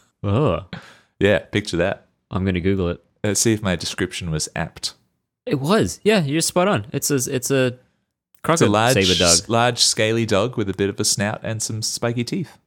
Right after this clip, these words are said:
Speaker 2: Imagine a
Speaker 1: Huh.
Speaker 2: dog dinosaur, the friendliest of all dinosaurs.
Speaker 1: Yeah, I would love a, a dog dinosaur.
Speaker 2: The col-, <laughs> the golden retrievosaur.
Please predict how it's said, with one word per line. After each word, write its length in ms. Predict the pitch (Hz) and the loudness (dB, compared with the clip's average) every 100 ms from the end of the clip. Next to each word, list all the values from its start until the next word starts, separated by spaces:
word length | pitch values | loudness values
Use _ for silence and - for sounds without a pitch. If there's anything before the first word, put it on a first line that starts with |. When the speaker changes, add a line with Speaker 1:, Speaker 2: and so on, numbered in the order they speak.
| _ _ _ _ _ - | _ _ _ _ _ -6
Speaker 2:
Imagine 360 | 113 107 113 | -2 -2 0
a 40 | 98 | 0
Speaker 1:
Huh. 20 | |
Speaker 2:
dog 260 | 123 85 82 | 2 0 0
dinosaur, 540 | - 82 85 - 104 101 | 0 0 0 -2 -4 -4
the 80 | 90 | -8
friendliest 580 | - 95 90 87 87 - | -2 0 0 0 0 -4
of 140 | 80 | -6
all 240 | - 82 80 | -2 -2 0
dinosaurs. 800 | 82 76 78 - 76 82 - - _ | -2 -4 -4 -4 -4 -4 -8 -12 _
Speaker 1:
Yeah, 200 | 123 98 | 0 0
I 40 | 85 | 0
would 180 | 117 | -2
love 200 | 104 113 87 | 0 0 0
a, 100 | 87 | -4
a 100 | - | -6
dog 260 | 85 85 82 | -2 -2 -2
dinosaur. 600 | 90 87 87 92 87 90 _ _ _ _ _ | -2 -2 -4 -6 -8 -8 _ _ _ _ _
Speaker 2:
The 100 | - | -14
col-, 340 | - 131 131 | -2 0 2
<laughs> 400 | 131 113 175 - | 0 -2 -2 -2
the 100 | - | -6
golden 460 | 87 - 113 131 123 | -4 0 2 2 0
retrievosaur. 1000 | 110 104 - 135 87 85 85 82 82 | 0 0 2 4 4 2 2 2 2